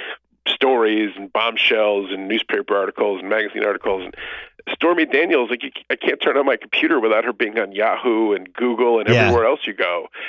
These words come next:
Speaker 1: And she's, like, a household name now. And people are just like, "Oh, yeah, Trump had sex with that porn star and had a shell company to pay her <laughs> off." Everyone's
Speaker 2: Right.
Speaker 1: like, "Eh, whatever." Like, we just move on to the next insanity.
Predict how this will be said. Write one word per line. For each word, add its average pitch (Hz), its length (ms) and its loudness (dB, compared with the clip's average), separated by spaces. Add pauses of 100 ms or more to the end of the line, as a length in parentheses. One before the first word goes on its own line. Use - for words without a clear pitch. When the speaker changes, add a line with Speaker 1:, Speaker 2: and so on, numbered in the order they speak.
(140)
Speaker 1:
And 127 160 0
she's, 135 180 0
like, 135 160 2
a 123 60 0
household 135 460 2
name 151 340 0
now. 87 400 -4 (460)
And 127 140 2
people 151 240 2
are 139 60 0
just 135 180 -2
like, 147 220 2
"Oh, - 80 4
yeah, 285 300 2
Trump - 240 -2
had 143 180 0
sex - 200 -4
with - 80 -20
that 113 160 0
porn 127 220 0
star 98 280 2
and 92 100 -8
had 101 160 -2
a 92 100 -2
shell 120 220 2
company 95 340 -2
to 90 60 -4
pay - 260 0
her 127 160 0
<laughs> - 180 0
off." 117 120 2 (200)
Everyone's 127 540 0
Speaker 2:
Right. 156 160 2
Speaker 1:
like, - 100 -8
"Eh, 370 240 4 (120)
whatever." 110 500 2
Like, - 120 -2
we 123 100 0
just - 180 -4
move 135 160 2
on 135 140 4
to 139 80 2
the 135 60 4
next 143 320 -2
insanity. 101 640 -2